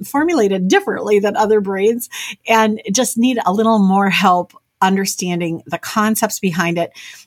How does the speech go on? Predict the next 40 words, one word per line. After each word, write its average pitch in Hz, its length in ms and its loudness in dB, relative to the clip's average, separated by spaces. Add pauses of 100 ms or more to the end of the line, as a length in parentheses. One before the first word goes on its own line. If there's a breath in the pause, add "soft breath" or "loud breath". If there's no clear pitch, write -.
And 247 160 4
this 294 160 0
applies 254 540 0
to - 240 -6 (140)
all 226 560 4
areas 202 400 4
of 170 120 -4
life. 160 460 0 (280 loud breath)
Some 254 280 0
things 254 320 -2
come 214 260 -2
so 247 560 0
easily 220 520 2
for 202 300 -4 (120)
one 202 300 2
person 202 460 0
and 190 120 0
another 180 320 2
person 185 440 0
just 170 220 -2
really 175 200 -2
struggles 175 460 0
or 247 160 -2
really 254 300 2 (360 loud breath)
isn't 269 240 2
really 202 220 4
equipped - 360 -2
to - 180 -4
ever 202 260 0
learn 139 280 -4
it 139 200 -6
or 151 140 -2
be 147 260 0
able 143 160 -2
to 156 120 -4
do 147 160 0
it 131 80 2
at 127 120 -6
that - 180 0
level. - 380 -6